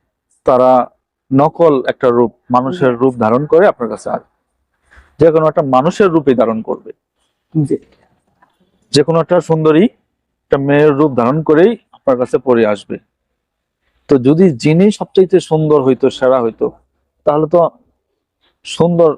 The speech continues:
Speaker 1: একটা মেয়ের রূপ ধারণ করে আসার প্রয়োজন হইতো না।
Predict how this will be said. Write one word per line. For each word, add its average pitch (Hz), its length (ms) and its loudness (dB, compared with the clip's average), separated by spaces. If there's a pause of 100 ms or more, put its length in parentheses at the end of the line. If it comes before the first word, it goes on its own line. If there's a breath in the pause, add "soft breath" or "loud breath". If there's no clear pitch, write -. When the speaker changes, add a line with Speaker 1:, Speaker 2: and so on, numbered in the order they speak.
(120)
Speaker 1:
একটা 143 200 -6
মেয়ের 151 320 2
রূপ 151 140 0
ধারণ 131 260 -2
করে 151 280 2
আসার 127 260 -2
প্রয়োজন 117 340 -2
হইতো 107 240 -8
না। - 100 -20